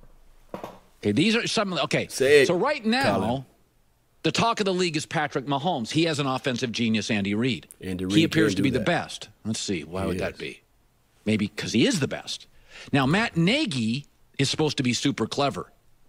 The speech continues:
Speaker 1: but Chicago's offense isn't great. That's 'cause Trubisky's not great.
Speaker 2: True that.
Speaker 1: Well, Drew Brees. What about Drew Brees and Sean Payton? All right, let's dig deeper. In the last two years, Drew Brees has averaged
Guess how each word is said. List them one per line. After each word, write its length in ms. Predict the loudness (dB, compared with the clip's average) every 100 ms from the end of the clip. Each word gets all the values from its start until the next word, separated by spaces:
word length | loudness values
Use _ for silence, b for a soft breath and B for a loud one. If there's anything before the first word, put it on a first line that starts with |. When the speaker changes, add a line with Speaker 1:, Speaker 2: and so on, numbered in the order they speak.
| -10
Speaker 1:
but 100 | -4
Chicago's 480 | -2 0 2 2 0
offense 420 | 0 0 -2 -2
isn't 200 | -2 -2 0
great. 360 | 0 -2 -6 -18 _ _ _ _ _ _ _ -6
That's 220 | -4 -4
'cause 300 | -2 -4 -4 -10 -6
Trubisky's 680 | -4 0 2 2 0 0
not 200 | 0 -2 -4
great. 320 | -4 -4 -16 -20 -20 -20 -14
Speaker 2:
True 120 | -10 0
that. 80 |
Speaker 1:
Well, 60 | 2
Drew 180 | 4 2
Brees. 320 | 2 -2 -2
What 180 | -2 -2
about 320 | 0 -2 -2
Drew 240 | -2 -2 0
Brees 260 | -2 -2
and 100 | -2
Sean 300 | -2 -2 -4
Payton? 420 | -4 -4 -4 -14 -20 _ _ _ _
All 140 | -6 -2
right, 200 | -2 -2
let's 180 | -4 0
dig 240 | -2 0
deeper. 340 | 0 0 -4 -8 _ _ _ -20 -8 0
In 80 | 2
the 100 | 4
last 340 | 4 2 0
two 200 | 2 2
years, 540 | 4 2 0 -6 -10 -10 -14 -16 -16 -18 -20 -20 -20 -20 -20 -20 -20 -20 _ _
Drew 280 | -2 2 2
Brees 300 | 2 2 2 2
has 160 | 2
averaged 640 | 0 0 -4 -6 -6 -8